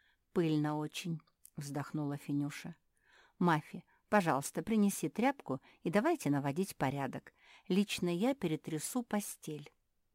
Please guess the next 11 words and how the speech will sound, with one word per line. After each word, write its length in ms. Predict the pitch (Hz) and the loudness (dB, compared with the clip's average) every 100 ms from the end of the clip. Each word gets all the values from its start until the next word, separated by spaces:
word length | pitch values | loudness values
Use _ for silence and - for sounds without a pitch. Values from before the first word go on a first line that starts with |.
| _ _ _ _ | _ _ _ _
Старшая 500 | - - 156 143 151 | -18 -2 0 0 -6
сестра 440 | - 147 - 147 139 | -6 -8 -4 -4 -4
ушла, 460 | 139 - 170 240 269 _ - _ | -6 -4 -2 -2 -4 _ -20 _
вместо 440 | 147 160 156 - 143 | -2 2 2 0 -2
неё 320 | 139 139 240 | 0 0 -2
появилась 680 | - 147 147 185 180 - | -2 -4 -2 -2 -2 -4
Мафи. 500 | 147 139 139 - - - _ - - | -2 -2 -6 -12 -16 -16 _ -20 -2
Она 240 | 175 180 170 | 2 4 2
принесла 560 | 160 165 165 - 151 | 0 0 0 -2 -4
кусок 420 | - 170 - 147 | -4 -6 -4 -4
ветоши 600 | 160 240 302 262 - 233 | 0 -2 0 -4 -2 -4